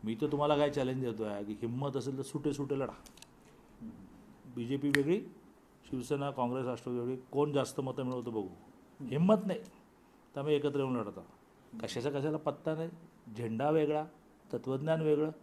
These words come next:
आणि एकत्र लढता, हे कसं काय चालेल? हिम्मत असेल तर सुटे लढा,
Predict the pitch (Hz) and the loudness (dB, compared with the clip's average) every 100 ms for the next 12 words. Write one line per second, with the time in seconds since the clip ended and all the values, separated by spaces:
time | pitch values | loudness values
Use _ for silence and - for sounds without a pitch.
0 | - 202 196 180 175 170 165 160 165 160 | 0 4 6 6 6 4 2 -4 -2 2
1 | 165 165 156 147 151 - - - - - | 2 2 2 0 -4 -10 -18 -16 -16 -16
2 | - - - - 117 - 135 165 165 156 | -18 -18 -18 -10 -8 -4 0 2 4 4
3 | 175 165 - 151 175 170 160 | 2 0 0 2 6 8 6